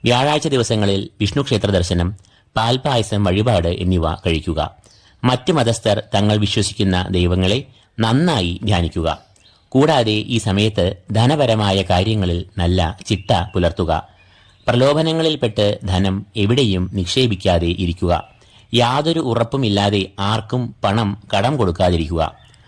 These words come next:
വലിയ ലോണുകൾക്കും മറ്റും ആൾജാമ്യം നിൽക്കുന്നതും ഈ കാലത്ത് പ്രതികൂലമായ അനുഭവങ്ങൾ വരുത്താം. അപ്പോൾ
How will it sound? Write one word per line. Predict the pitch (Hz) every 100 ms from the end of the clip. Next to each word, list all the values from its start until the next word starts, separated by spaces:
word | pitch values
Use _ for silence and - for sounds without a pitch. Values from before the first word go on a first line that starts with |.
| - -
വലിയ | 113 120 127 120 - 104
ലോണുകൾക്കും | 101 120 131 131 135
മറ്റും | 104 101 95 95 -
ആൾജാമ്യം | 101 120 143 147 110 107 104
നിൽക്കുന്നതും | 92 120 110 92 90 - _ -
ഈ | 113 127
കാലത്ത് | 113 92 87 90 85 -
പ്രതികൂലമായ | 85 87 95 120 131 101 82 80 - 85
അനുഭവങ്ങൾ | 87 87 104 87 76 76 -
വരുത്താം. | 85 76 78 71 80 - _ _ _ _ _ _ _ _ -
അപ്പോൾ | - 101 95